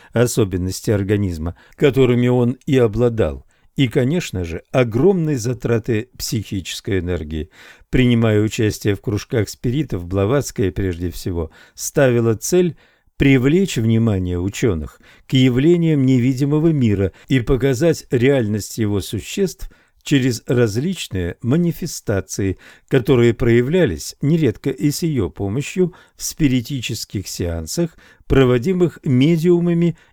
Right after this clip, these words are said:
известными в С Ш А. Но если бы только эта задача требовала осуществления, одновременно с попыткой убедить ученых, что потусторонние феномены реальны, что невидимый мир существует параллельно с видимым,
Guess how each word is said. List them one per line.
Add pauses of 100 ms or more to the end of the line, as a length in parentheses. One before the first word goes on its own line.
известными
в
С
Ш
А. (840)
Но
если
бы
только
эта
задача (260)
требовала
осуществления, (340)
одновременно
с
попыткой
убедить
ученых,
что (320)
потусторонние
феномены
реальны, (260)
что
невидимый
мир
существует
параллельно
с
видимым,